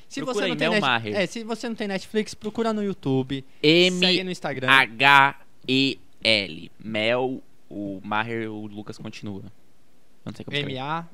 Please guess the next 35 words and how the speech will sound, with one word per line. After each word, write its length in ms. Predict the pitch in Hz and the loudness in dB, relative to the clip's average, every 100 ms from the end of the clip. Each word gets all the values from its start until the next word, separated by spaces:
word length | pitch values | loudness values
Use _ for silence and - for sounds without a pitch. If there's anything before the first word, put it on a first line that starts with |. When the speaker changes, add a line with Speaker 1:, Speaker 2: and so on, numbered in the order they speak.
| - | -12
Speaker 1:
R 300 | 127 131 127 | -10 -8 -6
R 360 | 131 143 143 - | -6 -6 -8 -8
E 200 | 127 135 | -8 -6
R. 380 | 120 104 117 104 - - | -8 -10 -10 -12 -16 -18
Speaker 2:
Isso. 320 | 104 107 - - - - - | -16 -16 -16 -20 -20 -20 -16
Speaker 1:
De- 160 | 180 233 | -6 -6
Speaker 2:
Então, 240 | 196 190 | -2 -2
mas 300 | 127 147 - - | 0 -4 -4 -10
só 160 | - | -6
voltando 280 | 160 165 160 | -4 -2 -4
ao 40 | |
que 60 | 156 | -4
eu 40 | |
ia 60 | 143 | -6
falar 140 | 135 | -6
rapidão. 260 | 127 - 104 - - - - - - - - - | -8 -8 -8 -10 -20 -20 -20 -20 -20 -20 -18 -10
Porque 200 | 139 170 | -6 -6
pra 140 | 170 | -6
mim, 100 | 170 | -6
tipo, 160 | 127 - | -6 -4
a 60 | |
Globo 300 | 113 123 151 | -4 -2 -2
não, 160 | 143 139 | -4 -8
não, 180 | 143 139 123 | -8 -10 -12
não 140 | 127 | -16
faz 180 | 135 127 | -16 -16
sentido 560 | 147 139 - 131 117 - - - - | -16 -16 -12 -12 -12 -16 -20 -20 -12
nenhum 360 | 131 139 117 | -10 -8 -8
pra 180 | 120 117 | -6 -8
mim 140 | 107 107 | -6 -6
a 40 | |
Globo 240 | 110 107 | -2 -4
colocar 300 | 104 110 107 | -4 -6 -6
um 80 | 107 | -8
cara 280 | 101 98 101 | -8 -8 -8